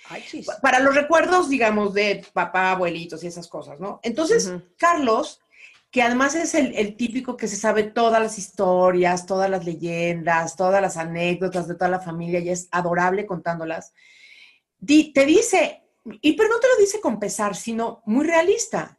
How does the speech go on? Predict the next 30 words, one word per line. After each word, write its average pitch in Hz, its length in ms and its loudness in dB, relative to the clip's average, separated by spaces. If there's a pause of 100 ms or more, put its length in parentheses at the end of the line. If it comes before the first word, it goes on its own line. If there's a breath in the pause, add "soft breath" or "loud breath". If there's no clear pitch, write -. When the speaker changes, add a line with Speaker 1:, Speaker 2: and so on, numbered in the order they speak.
Speaker 2:
Te 247 100 -10
dice, 254 560 0 (380)
el 202 80 -6
otro 262 160 -2
día 247 180 2
lo 277 80 2
ayudé 214 520 0 (180)
en 185 160 -4
la 160 140 -8
plena 185 420 -4
pandemia, 214 400 0
pues 202 120 -6
ya 180 60 -2
ves - 100 -8
que 180 80 -12
todo 185 100 -6
el 185 40 -2
mundo 180 120 -2
se 175 120 -10
puso 175 240 -8
a, 151 260 -4
muchas 175 420 -10
veces 170 220 -12
a 156 100 -10
sacar 170 380 -10
cosas 160 240 -14
de 180 80 -6
las 185 140 -8
cajas, 269 300 -6
¿no? 175 200 -10